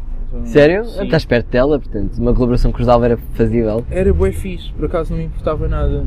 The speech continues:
Speaker 1: Mas por
Speaker 2: <laughs>
Speaker 1: outro
Speaker 2: Não me
Speaker 1: lado
Speaker 2: importava nada de fazer uma colaboração
Speaker 1: Não.
Speaker 2: com a Madonna.
Speaker 1: Pá, por outro lado, também já não tenho muito essa cena de ah, às vezes pode correr mal conhecer os artistas que tu gostas mesmo muito.
Speaker 2: Sim.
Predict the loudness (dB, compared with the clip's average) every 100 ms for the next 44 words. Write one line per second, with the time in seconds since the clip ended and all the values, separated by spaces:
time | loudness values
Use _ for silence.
0 | 2 2 2 2 2 6 8 8 8 6
1 | 6 6 6 4 6 6 6 4 4 6
2 | 6 8 6 6 4 4 4 4 2 2
3 | -2 -2 -12 -16 -8 -2 -2 -4 0 2
4 | 0 -4 -6 -2 0 0 -2 -2 -4 -6
5 | -8 -8 -8 -8 -8 -10 -10 -10 -10 -12
6 | -14 -14 -14 -12 -12 -14 -14 -14 -14 -14
7 | -8 -4 -2 0 -2 -2 -6 -8 -6 -4
8 | -2 -4 -2 -4 -2 -2 0 -2 -2 -4
9 | -4 -6 -6 -10 -10 -12 -12 -8 -2 -2
10 | -2 -8 -8 -8 -8 -8 -4 -2 -2